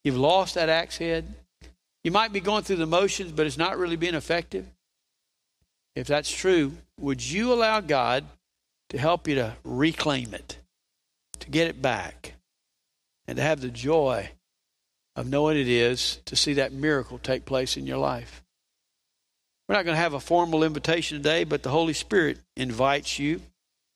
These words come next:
to make that commitment, to make that decision, to turn your heart and your life afresh to him and allow him to do a miracle of reclaiming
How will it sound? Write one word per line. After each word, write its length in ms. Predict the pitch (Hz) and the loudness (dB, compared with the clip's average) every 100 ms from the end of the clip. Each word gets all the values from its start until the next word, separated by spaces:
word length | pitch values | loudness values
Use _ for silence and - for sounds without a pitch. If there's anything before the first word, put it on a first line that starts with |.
| _ _ _ _ _ _ _ _ _ _ - - | _ _ _ _ _ _ _ _ _ _ -20 -18
to 80 | - | -6
make 200 | 147 147 | -2 0
that 180 | 160 - | -2 -4
commitment, 580 | 156 160 156 95 - - _ _ _ _ _ _ _ - | -4 -4 -4 -10 -20 -20 _ _ _ _ _ _ _ -8
to 80 | 139 | -2
make 180 | 151 | 0
that 160 | 147 - | 0 -2
decision, 540 | 139 - 175 139 107 - - _ _ _ _ _ _ _ _ _ | 0 2 2 0 -6 -16 -20 _ _ _ _ _ _ _ _ _
to 80 | - | -14
turn 400 | - 170 175 175 | -4 0 2 4
your 180 | 165 160 | 4 4
heart 320 | 143 151 160 | 4 2 2
and 80 | 143 | 0
your 140 | 160 | 2
life 360 | 160 143 143 - | 4 4 2 -2
afresh 440 | 123 165 165 - | -8 -2 -2 -2
to 100 | - | -4
him 400 | 135 135 135 135 - _ _ _ _ _ _ | -4 -4 -4 -8 -14 _ _ _ _ _ _
and 100 | 123 | -4
allow 240 | 127 135 | 0 2
him 180 | 135 131 | 0 -4
to 60 | 123 | -2
do 140 | 123 | 0
a 60 | 120 | 0
miracle 520 | 123 131 120 117 117 113 - | 2 2 0 -4 -8 -12 -16
of 160 | 120 110 | -12 -6
reclaiming 600 | 123 - 131 120 107 | -4 -2 -2 -2 -6